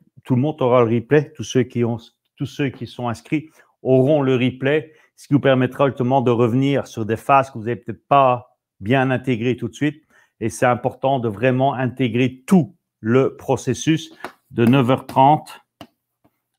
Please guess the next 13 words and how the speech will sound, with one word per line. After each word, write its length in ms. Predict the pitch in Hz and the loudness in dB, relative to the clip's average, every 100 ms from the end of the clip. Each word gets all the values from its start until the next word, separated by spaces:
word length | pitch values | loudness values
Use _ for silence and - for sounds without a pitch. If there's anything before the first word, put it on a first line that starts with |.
| _ | _
à 300 | 120 123 - - | 2 4 4 -2
dix-huit 480 | 120 110 117 120 - | -8 -4 -2 -2 -4
heures 140 | 123 - | -6 -8
trente, 600 | 127 135 151 - _ _ _ _ _ - _ _ _ - | -2 0 0 -4 _ _ _ _ _ -20 _ _ _ -6
tenant 360 | 113 120 120 | -2 2 0
compte 300 | 117 131 120 | 0 -6 -4
qu'il 120 | - | -2
y 20 | 113 | 0
a 60 | |
une 180 | 113 120 | 2 0
heure 140 | 113 | 0
de 80 | 110 | -2
lunch. 480 | 104 92 92 - | -2 -4 -6 -14